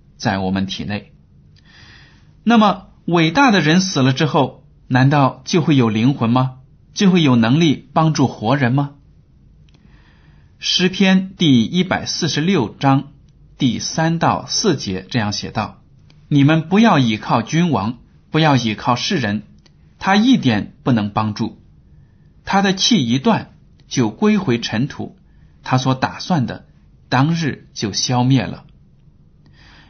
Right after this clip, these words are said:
原来呢，不管是君王、臣宰，还是平民百姓，不管是富人还是穷人，只要他死了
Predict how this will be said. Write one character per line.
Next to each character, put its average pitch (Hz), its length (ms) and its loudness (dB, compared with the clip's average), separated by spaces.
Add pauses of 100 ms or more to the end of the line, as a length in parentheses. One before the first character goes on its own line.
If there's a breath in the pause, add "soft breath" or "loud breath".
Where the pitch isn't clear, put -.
原 117 160 0
来 107 140 0
呢， 107 220 -2 (460 soft breath)
不 254 200 2
管 110 180 0
是 - 380 -6 (160)
君 196 280 2
王、 123 380 0
臣 127 340 -2
宰， 98 300 -8 (200)
还 113 120 -6
是 117 140 -4
平 117 300 -6
民 120 220 0
百 - 180 -8
姓， - 340 -6 (400 soft breath)
不 156 140 2
管 113 180 0
是 117 120 -6
富 190 280 -2
人 110 340 -4
还 - 140 -6
是 113 140 -8
穷 117 300 -8
人， 101 260 -10 (540 soft breath)
只 - 140 -2
要 175 180 2
他 214 200 0
死 - 260 -8
了 107 300 -6